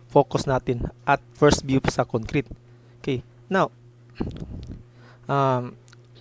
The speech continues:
looking the beam at the side view at a cut portion, ito yung makikita natin. And we will project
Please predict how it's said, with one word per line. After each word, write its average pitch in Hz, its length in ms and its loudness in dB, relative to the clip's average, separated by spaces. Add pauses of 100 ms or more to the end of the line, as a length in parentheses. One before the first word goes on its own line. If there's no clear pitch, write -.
(260)
looking 180 400 2
the 131 640 2 (120)
beam 156 360 -2
at 135 160 -2
the 123 80 -2
side 139 320 2
view 156 320 4
at 123 200 2 (240)
a 123 280 4 (120)
cut 190 240 2
portion, 147 440 6
ito - 160 -2
yung 127 240 0
makikita 117 480 -6
natin. 113 360 -4 (360)
And 123 400 -2
we 143 160 6
will 147 160 4
project 127 400 2